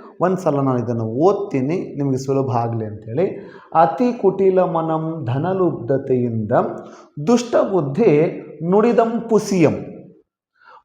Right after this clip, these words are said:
ಮತಿಗೆಟ್ಟು ತಸ್ಕರಸ್ಯ ನೃತಂ ಬಲಂ ಎನಿಪ ವಾಕ್ಯವಂ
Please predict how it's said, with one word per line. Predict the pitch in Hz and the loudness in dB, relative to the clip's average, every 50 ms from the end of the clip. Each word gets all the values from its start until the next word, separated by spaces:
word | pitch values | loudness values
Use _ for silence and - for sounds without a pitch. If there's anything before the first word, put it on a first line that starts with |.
| 165 170 | -4 2
ಮತಿಗೆಟ್ಟು | 175 196 196 196 285 269 254 - 226 220 226 - - - 202 185 | 2 4 4 4 2 0 4 6 4 4 4 0 2 4 4 4
ತಸ್ಕರಸ್ಯ | - - 180 170 - - - - 233 214 202 185 170 - - - - 175 160 151 147 147 143 143 143 | 4 4 4 4 4 2 -2 2 2 4 6 4 4 2 -4 -4 0 2 4 4 4 4 2 0 0
ನೃತಂ | 147 170 - - 247 240 240 226 202 | 0 0 2 2 2 2 2 -2 2
ಬಲಂ | 165 160 156 156 151 151 143 143 143 143 | 2 4 4 4 2 2 -2 -6 -8 -6
ಎನಿಪ | 143 143 143 160 151 147 - | -4 -2 -2 -2 -2 0 2
ವಾಕ್ಯವಂ | 185 160 135 131 131 127 131 - - - - 143 131 123 127 151 208 247 - - - | 2 2 4 4 4 4 4 0 -4 -8 -4 -2 0 2 4 4 2 2 0 -6 -10